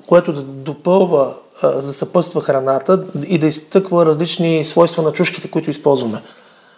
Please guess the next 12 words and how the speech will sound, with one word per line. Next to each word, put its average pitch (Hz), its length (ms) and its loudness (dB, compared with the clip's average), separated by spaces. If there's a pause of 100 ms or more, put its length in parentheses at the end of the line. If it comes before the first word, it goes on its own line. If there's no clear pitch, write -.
(220)
А, 156 420 2 (800)
второ, 226 420 0
идеята 202 380 2
ни 190 100 4
беше 190 340 -6
тази 196 240 0
комбинация 170 760 2 (140)
от, 147 380 -2
а, 143 220 4 (440)
от 147 140 2
съставки 160 760 0
да 151 460 0